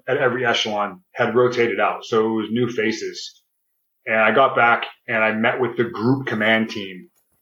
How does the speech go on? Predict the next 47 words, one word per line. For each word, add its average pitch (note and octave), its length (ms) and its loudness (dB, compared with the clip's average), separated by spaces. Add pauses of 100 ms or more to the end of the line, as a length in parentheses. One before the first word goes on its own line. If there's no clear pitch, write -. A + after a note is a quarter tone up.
(220)
and, G#2+ 320 -4
um, G2 540 0 (400)
you B2+ 80 -2
know, A2 100 4
they A2 140 2
said, A2 280 -6
"Great G#2+ 180 0
to - 60 -12
see - 180 -8
you, G2+ 120 0
great G2+ 180 -4
to G#2+ 60 -4
have G2+ 80 -2
you F#2+ 80 -8
back," F#2+ 300 -4 (240)
yada, G2+ 260 -6
yada, F#2+ 160 -4
yada. G#2 420 2
And F2+ 140 -12 (160)
they - 60 -10
said, G#2 200 -2
"Wait, G2+ 220 -4
what A2+ 140 2
are - 20 2
you, G#2+ 180 -2
what A2+ 140 2
are A2+ 60 4
you A2 120 4
trying G#2 320 2
to F#2+ 80 -2
do?" F2 140 -2 (640)
And G#2+ 120 0
I G#2 40 2
told B2+ 240 4
them A#2 120 2
right A#2 180 2
there A2 140 4
and G#2 80 -4
then, F#2 340 -4
I G2+ 40 -10
said, G#2 200 -4
"I'm G#2+ 180 2
going A2+ 220 2
back G#2 220 2
to G2 60 -6
the - 100 -10
team." G2+ 180 -14